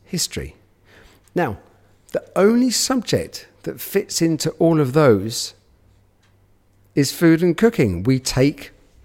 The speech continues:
something from the planet, we consume the planet, whether it's sunlight.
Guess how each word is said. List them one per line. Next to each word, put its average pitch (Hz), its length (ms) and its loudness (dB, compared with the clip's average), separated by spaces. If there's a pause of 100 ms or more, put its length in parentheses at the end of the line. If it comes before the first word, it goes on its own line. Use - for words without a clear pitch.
(280)
something 131 640 -2
from 123 360 -2
the 143 80 -2
planet, 110 420 -4
we 127 120 0
consume 117 440 -2
the 101 60 -2
planet, 98 380 -4
whether 113 240 -2
it's 101 140 -8
sunlight. 151 920 -2